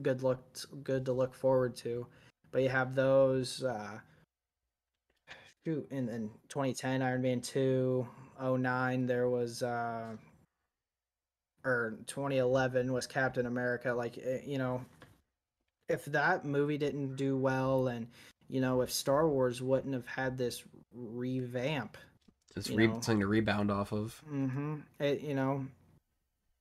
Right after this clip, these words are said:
Speaker 1: a lot more credit should go to him. I a hundred percent agree.
Speaker 2: Yeah.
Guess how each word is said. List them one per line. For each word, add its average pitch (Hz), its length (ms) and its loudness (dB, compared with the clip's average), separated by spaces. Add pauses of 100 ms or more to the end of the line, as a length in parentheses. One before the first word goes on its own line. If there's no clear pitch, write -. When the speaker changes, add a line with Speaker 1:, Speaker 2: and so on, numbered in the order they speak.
Speaker 1:
a 143 80 -2
lot 151 200 4
more 139 160 4
credit 123 320 2
should 120 220 -4
go 120 100 -2
to 117 100 -4
him. 113 180 -6
I 117 160 -2
a 110 100 -8
hundred 127 400 -4
percent - 280 -10
agree. 98 320 -12 (600)
Speaker 2:
Yeah. - 200 -10